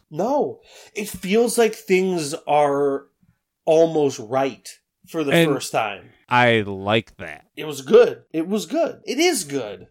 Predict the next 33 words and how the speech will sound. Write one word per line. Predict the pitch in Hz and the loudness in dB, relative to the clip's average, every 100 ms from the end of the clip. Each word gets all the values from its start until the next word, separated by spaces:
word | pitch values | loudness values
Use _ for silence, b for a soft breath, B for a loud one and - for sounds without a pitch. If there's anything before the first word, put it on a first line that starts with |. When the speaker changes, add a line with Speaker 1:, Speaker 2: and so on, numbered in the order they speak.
| _ | _
Speaker 1:
technically. | - 214 165 131 - 107 101 _ | 2 2 2 -8 -8 -16 -16 _
But, | 240 226 196 | 4 6 4
so | - 254 | -2 -2
we | 202 202 | 0 0
jump | 262 339 285 | 2 2 2
in | 240 | 0
on | 202 180 170 | 2 0 -2
episode | 180 180 180 135 | -6 -2 -4 -4
fifteen, | 160 - 165 143 135 | -8 -6 -4 -4 0
Four | 156 143 | 2 2
Stories, | 131 - 143 135 113 110 131 | 0 0 2 2 -2 -10 -6
and | 139 | -6
it's | |
that | 156 139 | -4 -6
scene | 180 165 | -6 -6
you | 143 | -6
were | |
talking | 135 143 139 143 | -2 -2 -2 -4
about | 131 127 120 120 | -6 -4 -4 -6
with | 117 | -8
them, | 123 117 113 110 - b b b - | -4 -4 -6 -12 -18 b b b -2
uh, | 135 123 120 | 0 2 -2
getting | 117 151 151 | -4 -2 0
on | 131 | 0
the | |
bus | 117 147 - | 2 0 0
the | 160 | -4
next | 131 120 135 | -6 -6 -4
morning, | 127 113 113 110 113 - | -4 -4 -8 -10 -14 -8
and | 143 | -2
that's | 214 | -2
when | - 165 | 6 8
Speaker 2:
Oh, | 120 110 | 8 4